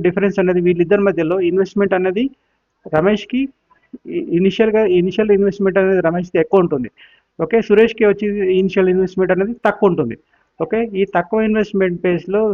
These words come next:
సురేష్ అనే అతను తక్కువ ప్రీమియం కొన్నాడు, ఎందుకు పాయింట్ త్రీ డెల్టా ప్రీమియం కొన్నాడు. ఆ పాయింట్ త్రీ డెల్టాస్ ఎక్కడ ఉంటాయి మనకి? ఓటీఎంస్లో ఉంటాయి. ఓకే, ఓటీఎం సైడ్‌లో ఈ ఓటీఎంలలో మనకి పాయింట్ త్రీ డెల్టాస్ అనేది పైకి పోతా ఉంటే డెల్టాస్ తగ్గుతా ఉంటది. ఓకే, ఐటీఎంలలో ఏమవుతుంది?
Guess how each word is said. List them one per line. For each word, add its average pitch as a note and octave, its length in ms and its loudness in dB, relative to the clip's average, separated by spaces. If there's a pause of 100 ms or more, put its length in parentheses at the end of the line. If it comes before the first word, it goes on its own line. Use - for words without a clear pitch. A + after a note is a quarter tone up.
సురేష్ F#3+ 340 0
అనే F3+ 140 0
అతను F3 280 -2 (540)
తక్కువ F#3+ 300 2
ప్రీమియం G3 280 2 (100)
కొన్నాడు, C#3+ 280 0
ఎందుకు F#3+ 160 -6 (120)
పాయింట్ G3 300 2
త్రీ G3 100 4 (120)
డెల్టా F3 220 2 (200)
ప్రీమియం F3 320 2
కొన్నాడు. C#3 220 -2
ఆ - 120 -20
పాయింట్ G3 240 2
త్రీ F#3 180 -6
డెల్టాస్ F#3 340 0
ఎక్కడ F3+ 180 0
ఉంటాయి E3+ 200 -2
మనకి? F3+ 180 -2 (180)
ఓటీఎంస్లో G3 520 4
ఉంటాయి. A#2+ 180 -4 (760)
ఓకే, E3 160 2 (460)
ఓటీఎం G3+ 300 4
సైడ్‌లో F3+ 260 2 (100)
ఈ F3 40 6 (140)
ఓటీఎంలలో F3 460 2 (220)
మనకి E3+ 220 -2 (200)
పాయింట్ F3+ 280 2
త్రీ F3+ 180 0
డెల్టాస్ D#3+ 380 0
అనేది E3+ 200 -4 (340)
పైకి E3+ 240 0
పోతా F3 280 0
ఉంటే F3+ 200 -6
డెల్టాస్ F3 340 -2
తగ్గుతా E3 320 0
ఉంటది. A#2 220 -8 (520)
ఓకే, A3 140 0 (220)
ఐటీఎంలలో G#3 480 2
ఏమవుతుంది? F#3 460 0